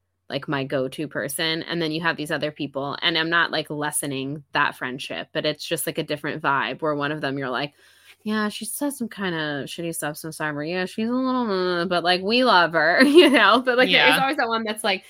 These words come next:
Speaker 1: that gets you, that's, like, your person in the group of friends, and then everyone else, you're like, "Yeah, we're friends," but, like, there's an asterisk, you know?
Speaker 2: Yeah. We're friends, but maybe not forever.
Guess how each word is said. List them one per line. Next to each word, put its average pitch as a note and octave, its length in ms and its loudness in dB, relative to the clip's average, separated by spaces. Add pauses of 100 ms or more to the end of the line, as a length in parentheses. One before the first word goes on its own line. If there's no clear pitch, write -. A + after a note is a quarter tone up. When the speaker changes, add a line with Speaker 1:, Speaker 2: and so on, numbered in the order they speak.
(200)
Speaker 1:
that G3 200 -2
gets G3+ 280 0
you, A3+ 140 -4
that's, G#3 180 -6
like, G3+ 180 -4
your F#3 240 -6
person G#3 640 -6
in G#3 140 -10
the A3 80 -6
group A#3 260 -8
of B3 100 -6
friends, A3 500 -4
and G3+ 120 -6
then F3+ 100 -4
everyone F#3 380 -2
else, F#3 240 -2
you're G#3 100 -4
like, G3+ 200 -2 (260)
"Yeah, E4 260 0
we're B3+ 140 0
friends," D#3+ 840 -2
but, F3+ 180 -4
like, F3 480 -4
there's G3+ 220 -2
an D#3+ 120 -6
asterisk, - 720 -12
you D#3+ 120 -12
know? D3+ 260 -10 (360)
Speaker 2:
Yeah. D#3 300 -2 (340)
We're G#3 140 -4
friends, G3+ 420 0
but F3 160 -8
maybe A#3 160 -2
not E3+ 180 0
forever. - 460 -10